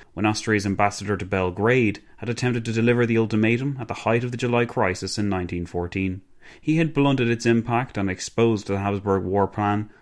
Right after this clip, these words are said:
as being bogus from the offset. And yet, Serbia had suffered terribly for its crimes, both real and imagined. It had not taken much to persuade Bulgaria to invade in league with the Austrians. And out of a population of four and a half million,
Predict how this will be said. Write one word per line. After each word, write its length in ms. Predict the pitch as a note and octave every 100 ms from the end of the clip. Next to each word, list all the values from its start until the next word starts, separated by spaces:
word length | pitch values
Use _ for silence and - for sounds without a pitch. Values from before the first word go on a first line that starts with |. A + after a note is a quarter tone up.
| -
as 120 | G#2+
being 260 | G#2+ B2+ A#2
bogus 500 | G#2 A2+ A2+ A2+ - -
from 220 | A#2+ A#2+
the 120 | B2
offset. 500 | B2+ C3 - - - - - - -
And 180 | - A#2+
yet, 300 | B2 A#2+ -
Serbia 420 | - A#2+ A2+ A#2+
had 140 | A2+ G2+
suffered 380 | - F2+ A2 G2
terribly 480 | - G2+ F#2 F2
for 180 | F2+ F#2
its 140 | F2 -
crimes, 540 | - F#2 F2+ F2 - -
both 280 | F2+ E2+ -
real 300 | G2+ G#2 G#2
and 180 | A#2+
imagined. 400 | A2+ F2+ F2 F2 - - - - - -
It 100 | B2
had 120 | B2
not 140 | A#2+
taken 280 | C3 A#2+ G#2
much 280 | A#2 B2+ -
to 80 | G2+
persuade 440 | G2+ - A2 G2
Bulgaria 480 | G#2+ G2+ G2+ A2+ A2
to 160 | G#2+ G2+
invade 380 | F#2+ G#2 A2
in 160 | A2 G#2
league 180 | A#2 A#2
with 120 | A2+
the 120 | A2+
Austrians. 540 | A2 C#3 - F#2 F#2+ - - - - - - _ - - - - -
And 100 | G2+
out 120 | G2
of 80 | F#2
a 60 | F2+
population 600 | G#2 F#2+ G2+ A2 A#2 F#2+
of 100 | E2+
four 220 | - G2
and 80 | F#2+
a 60 | F#2
half 240 | F2+ F2+
million, 380 | A2 B2 G#2